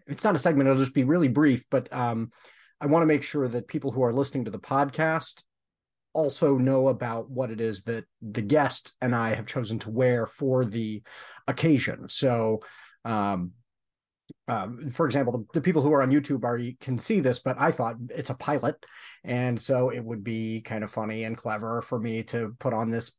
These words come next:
pilot's hat from, like, it's probably late sixties American Airlines. Uh, I, like, went cosplay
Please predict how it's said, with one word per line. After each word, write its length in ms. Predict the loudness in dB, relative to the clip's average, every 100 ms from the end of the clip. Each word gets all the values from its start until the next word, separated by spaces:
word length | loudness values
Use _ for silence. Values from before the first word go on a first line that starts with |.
| _ _
pilot's 440 | -2 0 0 -4
hat 320 | -6 -4 -4 -4
from, 260 | -6 -4
like, 220 | -4 -8 _ _ _ _ _ -12
it's 140 | -12 -4
probably 480 | -4 -2 -2 -2
late 320 | 0 2 0 -2
sixties 840 | -4 -4 -2 -2 0 0 -2 -4
American 520 | -2 0 0 0 -2
Airlines. 720 | -2 -2 -2 -4 -4 -6 -8 -8
Uh, 40 |
I, 240 | -8 -2 -2
like, 260 | 0 -2
went 260 | -2 -4 -4
cosplay 760 | -4 -2 -2 -4 -4 -4 -6